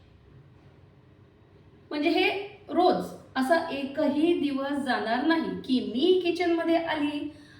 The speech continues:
आणि मला अशा टिप्स किंवा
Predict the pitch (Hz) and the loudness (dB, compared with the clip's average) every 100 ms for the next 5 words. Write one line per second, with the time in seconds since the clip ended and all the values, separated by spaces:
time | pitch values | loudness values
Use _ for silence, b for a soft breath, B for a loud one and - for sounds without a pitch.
0 | B 247 254 262 254 247 262 262 254 254 | B -2 2 6 6 4 4 2 0 -2
1 | - 294 294 294 339 349 - - - - | -2 -2 -2 -2 0 0 0 -12 -20 -20
2 | - - - - 294 285 277 269 269 | -20 -20 -20 -4 -2 -2 -2 0 0